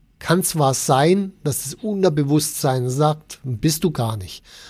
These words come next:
aber vielleicht kommt mir dann doch der Gedanke,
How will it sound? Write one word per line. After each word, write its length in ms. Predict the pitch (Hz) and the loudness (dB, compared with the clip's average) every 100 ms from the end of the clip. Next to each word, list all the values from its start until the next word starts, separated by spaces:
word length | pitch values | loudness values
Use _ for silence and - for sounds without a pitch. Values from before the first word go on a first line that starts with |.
| - | -16
aber 460 | - 131 147 143 143 - - | -6 2 6 6 4 -6 -16
vielleicht 440 | - - 131 156 156 | -8 -2 2 0 0
kommt 260 | - 165 | -4 -2
mir 100 | 165 | 0
dann 180 | 139 127 | 0 0
doch 160 | 139 147 | 0 0
der 160 | - | 0
Gedanke, 560 | 147 131 127 139 156 156 | 0 2 0 2 2 0